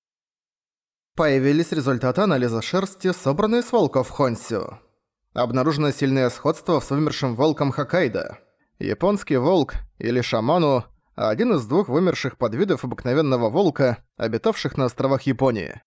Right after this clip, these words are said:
В принятой классификации этот термин относится к волку Хоккайдо или волку Эдзо,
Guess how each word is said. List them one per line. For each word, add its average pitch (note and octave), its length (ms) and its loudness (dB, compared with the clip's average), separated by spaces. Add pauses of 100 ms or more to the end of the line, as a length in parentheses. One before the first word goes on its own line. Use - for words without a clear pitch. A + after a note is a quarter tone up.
(280)
В - 100 -20
принятой D3+ 380 0
классификации B2+ 720 -2
этот F#3 220 -2
термин F3 260 2
относится C#3 460 -2
к - 80 -20
волку C3+ 280 0
Хоккайдо C#3 500 0
или A#2+ 160 2
волку B2 340 0
Эдзо, C3 540 0